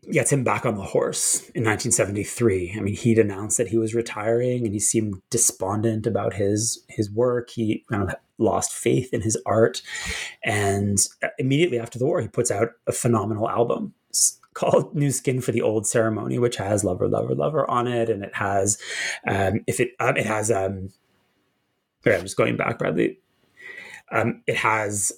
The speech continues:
uh, Lover, Lover, Lover on it, and it has Who by Fire on it, and it has Chelsea Hotel on it. So clearly something happened in Sinai that restored his faith in his, in his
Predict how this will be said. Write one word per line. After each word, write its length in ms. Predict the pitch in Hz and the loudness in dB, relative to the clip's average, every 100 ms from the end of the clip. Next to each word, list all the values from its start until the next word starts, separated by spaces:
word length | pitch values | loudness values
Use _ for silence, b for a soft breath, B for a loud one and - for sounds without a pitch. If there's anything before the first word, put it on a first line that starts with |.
| - | -2
uh, 160 | 101 110 | -2 0
Lover, 280 | 123 110 107 | 0 0 2
Lover, 300 | 107 104 104 | 0 0 -2
Lover 720 | 113 120 123 120 117 117 - | 0 0 2 2 2 0 -2
on 200 | 113 120 | -2 0
it, 200 | 117 113 | 0 0
and 160 | 107 107 | -2 -4
it 100 | - | -2
has 280 | 110 107 | -2 -2
Who 180 | - 113 | 2 4
by 180 | 107 104 | 4 2
Fire 460 | - 104 110 113 - | -2 -2 0 0 0
on 240 | 110 120 | 0 0
it, 160 | 117 - | 0 0
and 160 | - | -2
it 100 | - | -2
has 360 | - 101 101 - | -2 0 0 0
Chelsea 420 | - 101 - 117 | 0 2 2 2
Hotel 600 | - 107 - 110 110 110 | 2 0 -2 -2 0 0
on 180 | - 113 | 0 -2
it. 140 | 127 - B B B B B | -4 -10 B B B B B
So 520 | - 120 117 120 - | 2 4 6 4 2
clearly 640 | - 151 160 170 151 143 131 | -6 -2 2 4 4 2 0
something 400 | - 127 123 90 | -2 0 0 0
happened 380 | 113 110 110 | 0 0 -2
in 120 | 107 104 | -2 0
Sinai 500 | - 107 127 107 104 | 0 2 0 -2 -4
that 260 | 98 110 | -4 -2
restored 400 | 113 - 117 107 | -2 0 0 -2
his 160 | 98 - | -2 -2
faith 340 | 113 117 113 | 2 2 0
in 80 | 110 | -4
his, 460 | 107 110 113 113 - | 0 0 0 -2 0
in 80 | 117 | 0
his 160 | 113 | 0